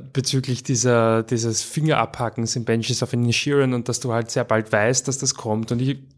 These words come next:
ich, mich hat das tatsächlich gestört bei Benjis, dass ich weiß, okay, d-, d-, das wird jetzt quasi angedroht und du weißt aber eh schon, dass es passiert. Und es ist aber nicht per se schlecht.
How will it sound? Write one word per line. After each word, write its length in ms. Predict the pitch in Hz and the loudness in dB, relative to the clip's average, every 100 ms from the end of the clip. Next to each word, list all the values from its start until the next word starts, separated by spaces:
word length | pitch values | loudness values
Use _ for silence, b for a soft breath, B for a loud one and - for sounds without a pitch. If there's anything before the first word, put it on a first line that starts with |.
| _ | _
ich, 220 | 147 143 - - | -2 -2 -6 -18
mich 240 | - 147 151 | -4 -2 2
hat 180 | 139 139 | 2 2
das 160 | 135 | 0
tatsächlich 400 | - 143 135 135 | 0 2 0 0
gestört 400 | 135 127 127 113 | -4 -2 0 0
bei 60 | 107 | -2
Benjis, 600 | 110 107 110 127 151 - B B B - | -4 -4 -2 -2 -2 -6 B B B -6
dass 140 | 123 | -2
ich 180 | 123 - | -2 2
weiß, 220 | 113 131 | 2 4
okay, 160 | 131 127 | 2 0
d-, 100 | 120 | -2
d-, 240 | - 127 - | -4 -4 -2
das 260 | 120 - | -4 -4
wird 180 | 135 135 | -4 -2
jetzt 240 | 123 - | -4 -2
quasi 280 | - 113 - | -2 0 0
angedroht 680 | - 117 131 139 - 131 127 | 0 2 2 0 0 0 2
und 160 | 123 | -2
du 80 | 127 | 0
weißt 260 | 120 120 - | 0 2 0
aber 100 | 127 | -2
eh 80 | 123 | -2
schon, 120 | 117 | -2
dass 140 | 113 | -4
es 120 | 110 104 | -4 -4
passiert. 440 | 135 - 143 - B B B B B B _ | -2 0 0 -2 B B B B B B _
Und 160 | 139 139 | 0 2
es 160 | 131 | 2
ist 100 | 160 | 4
aber 320 | 170 147 - - | 6 6 2 0
nicht 240 | 151 151 - | 0 2 2
per 100 | 147 | 2
se 180 | 135 | 2
schlecht. 520 | 123 135 127 123 - | -2 2 2 2 -6